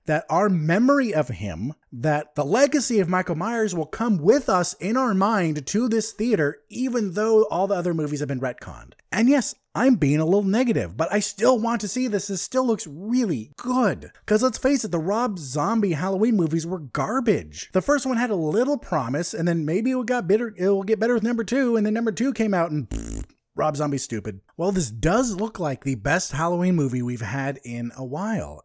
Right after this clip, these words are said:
and despite my reservations of all the retconning, I do understand it, and I still think this looks good. Because even though in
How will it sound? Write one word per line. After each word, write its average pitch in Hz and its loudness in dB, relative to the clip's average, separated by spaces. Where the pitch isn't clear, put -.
and 127 -2
despite 220 0
my 220 0
reservations 170 2
of 139 0
all 143 4
the 113 -6
retconning, 135 0
I 127 -4
do 107 -8
understand 98 -6
it, 165 -2
and 143 -4
I 135 -4
still 190 -2
think 175 -6
this 135 -6
looks 104 -10
good. 107 0
Because 170 -4
even 208 0
though 170 0
in 165 -4